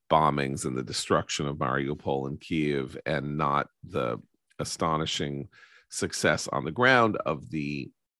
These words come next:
of the Ukrainian army in, in turning, uh, turning back the Russian horde. And he says the Ukrainians are doing their part. Now is the time to arm them on the scale and with the urgency needed, as in some cases we are already doing.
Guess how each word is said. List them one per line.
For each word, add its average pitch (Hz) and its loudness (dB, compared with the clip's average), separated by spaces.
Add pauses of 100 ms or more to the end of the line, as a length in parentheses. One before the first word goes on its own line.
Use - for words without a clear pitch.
(100)
of 76 0
the 73 -4
Ukrainian 76 -2
army 76 0
in, 65 -6 (340)
in 67 -6
turning, 73 -4 (100)
uh, 62 -6 (400)
turning 82 -2
back 76 4
the 69 -4
Russian 69 -2 (120)
horde. 60 2 (640)
And 78 2
he 92 0
says 135 6
the 104 2
Ukrainians 107 2
are 85 2
doing 85 0
their 82 0
part. 67 2
Now 80 2
is 95 0
the 80 -2
time 78 -2
to - -4
arm 85 2
them 85 2
on 73 0
the 76 -4
scale 90 0
and 73 -2
with 76 -8
the - -8
urgency 82 -2
needed, 69 -4
as 73 -4
in 71 -8
some 98 -2
cases 85 -6
we 80 -4
are 69 -2
already 67 -4
doing. 123 4